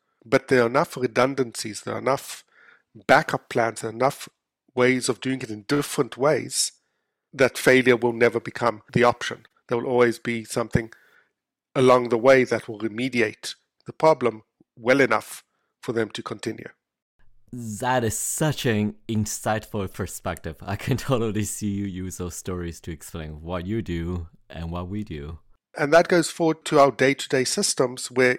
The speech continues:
Speaker 1: yes, we cannot reach a hundred percent availability. We can't afford a hundred percent availability. We don't even need a hundred percent availability usually.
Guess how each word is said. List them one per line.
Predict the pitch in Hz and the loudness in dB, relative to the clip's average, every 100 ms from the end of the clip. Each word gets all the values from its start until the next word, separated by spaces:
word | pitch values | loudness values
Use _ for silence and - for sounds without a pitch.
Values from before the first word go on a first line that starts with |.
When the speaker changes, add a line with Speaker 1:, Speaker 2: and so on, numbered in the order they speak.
| - | 0
Speaker 1:
yes, | 156 160 - - - _ _ _ _ _ _ _ - | 2 4 2 -2 -10 _ _ _ _ _ _ _ -6
we | 120 | -6
cannot | - 160 165 - - - _ _ _ _ _ | 2 4 4 0 -8 -14 _ _ _ _ _
reach | 139 127 156 - - - | -2 0 0 -2 -2 0
a | 131 | 0
hundred | 127 120 - | 0 0 -8
percent | - - 120 | -6 -4 -4
availability. | 113 113 113 113 117 113 - | -2 -2 -2 -2 -2 -2 -6
We | 127 | -8
can't | 117 135 127 | 0 2 2
afford | 127 - - 147 143 | -2 -8 -2 0 0
a | 120 | -4
hundred | 117 - - | -6 -10 -16
percent | - 123 117 | -10 -8 -8
availability. | 117 117 113 110 123 127 160 - - - | -8 -8 -8 -8 -8 -8 -10 -12 -14 -2
We | 135 | 4
don't | 151 165 | 6 6
even | 147 117 | 2 0
need | 117 170 127 - _ _ | 0 -2 -6 -12 _ _
a | 131 | -6
hundred | 123 117 110 | -6 -8 -14
percent | - - 123 117 | -12 -4 -4 -4
availability | 117 117 113 107 120 117 117 | -4 -2 -4 -4 -4 -6 -10
usually. | 110 107 123 - | -12 -10 -12 -12